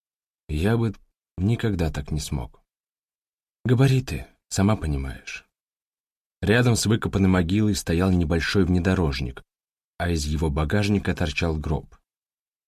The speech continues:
Увидев мое удивленное лицо, Кривой пояснил: Мы привезли его прямо из морга.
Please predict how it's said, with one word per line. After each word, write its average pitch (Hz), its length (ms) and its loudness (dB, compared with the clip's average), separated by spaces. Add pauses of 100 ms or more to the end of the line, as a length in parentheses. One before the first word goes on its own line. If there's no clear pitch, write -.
(120)
Увидев 123 380 4
мое 110 220 4
удивленное 98 480 4
лицо, 85 420 0
Кривой 87 400 0
пояснил: 80 720 -2 (1120)
Мы 90 180 2
привезли 95 500 2
его 92 200 4
прямо 90 340 2
из 85 120 0
морга. 85 560 0